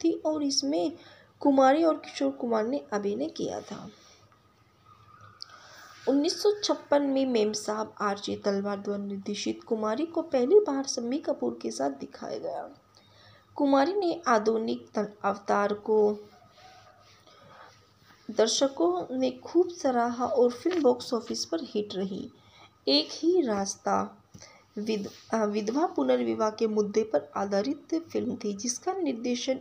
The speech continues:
और निर्माण बी आर चोपड़ा ने किया था। इसमें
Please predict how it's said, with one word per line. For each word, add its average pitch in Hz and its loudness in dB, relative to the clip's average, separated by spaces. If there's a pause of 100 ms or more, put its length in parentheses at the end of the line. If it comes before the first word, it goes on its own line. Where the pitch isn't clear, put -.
(100)
और 240 2
निर्माण 226 -2 (560)
बी 254 4
आर 240 2
चोपड़ा 220 0
ने 254 -4
किया 208 -2
था। - -14
इसमें 330 -2